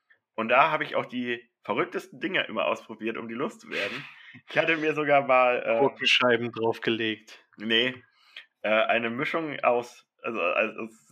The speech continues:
Speaker 1: Salzwasser sozusagen gemacht, um die Dinger auszutrocknen, weil ich eher gedacht hab, das kommt von der fettigen Haut als von zu trockener Haut.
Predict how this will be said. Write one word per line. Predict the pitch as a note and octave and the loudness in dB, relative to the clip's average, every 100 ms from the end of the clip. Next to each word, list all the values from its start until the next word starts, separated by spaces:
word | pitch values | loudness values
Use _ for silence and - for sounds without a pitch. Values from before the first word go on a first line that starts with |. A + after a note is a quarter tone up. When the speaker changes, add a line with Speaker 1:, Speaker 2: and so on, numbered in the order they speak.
| G#2 - | -14 -12
Speaker 1:
Salzwasser | G#2+ C3 G#3 - G2+ A2+ G2+ | 0 2 2 -4 -6 -6 -8
sozusagen | G#2+ - G#2+ G#2+ A2 A2+ | -12 -14 -4 -2 -2 -4
gemacht, | A2+ A#2+ G#3+ - - _ _ _ _ _ _ _ _ | -4 -2 -2 -6 -20 _ _ _ _ _ _ _ _
um | B2 | -6
die | C3 | -4
Dinger | C3+ D3+ D#3 | -2 2 4
auszutrocknen, | F#3 C4+ - A2+ - A2 G#2+ - G2+ | 4 2 -4 -14 -8 -8 -8 -10 -8
weil | G#2 A#2 | -4 -4
ich | C3 | -2
eher | A2+ D#3+ | 2 2
gedacht | E3 D3 D3 D3+ | 2 -2 -2 0
hab, | C#3+ C#3 | -2 -2
das | B2 | -14
kommt | - B2+ B2+ | -8 -8 -4
von | C3 | -2
der | A#2+ | -2
fettigen | A2 - B3 C3 A2+ G#2 | -4 -8 -10 -10 -10 -2
Haut | A2 B2 | 0 0
als | - - | -2 -6
von | B2 - | -8 -10
zu | C3 | -16
trockener | - - - G2+ F#2 | -10 -10 -8 -10 -10
Haut. | E2 D#2+ | -10 -14